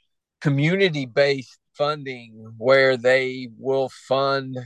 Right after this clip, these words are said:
community develop-, not only community development, but economic development, but from the bottom up, working with community organizations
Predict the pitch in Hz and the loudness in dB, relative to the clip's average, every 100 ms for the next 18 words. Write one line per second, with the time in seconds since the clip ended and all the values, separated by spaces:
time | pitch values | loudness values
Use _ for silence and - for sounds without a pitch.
0 | - - 139 170 156 147 123 117 127 127 | -14 -10 -8 -6 -4 -4 -6 2 4 4
1 | - 147 165 151 131 143 156 170 135 123 | 2 0 0 0 -4 -8 -8 -6 -8 -8
2 | 113 127 123 120 120 117 120 - 175 - | -2 4 4 4 0 0 0 2 0 0
3 | 135 127 117 - 110 117 117 113 117 95 | -4 -4 -8 -16 -6 -2 -2 -2 -10 -10
4 | - 117 - _ _ _ _ - 143 160 | -4 -4 -4 _ _ _ _ 0 0 2
5 | 131 127 139 131 117 131 117 _ _ _ | 2 4 4 2 -2 -4 -4 _ _ _
6 | _ - 139 151 147 143 143 139 - 131 | _ -6 -2 -2 -4 -8 -6 -6 -10 -8
7 | 135 139 131 127 - 131 123 120 117 123 | -6 -6 -6 -6 -4 -4 -4 -8 0 0
8 | 127 117 110 | 0 -8 -12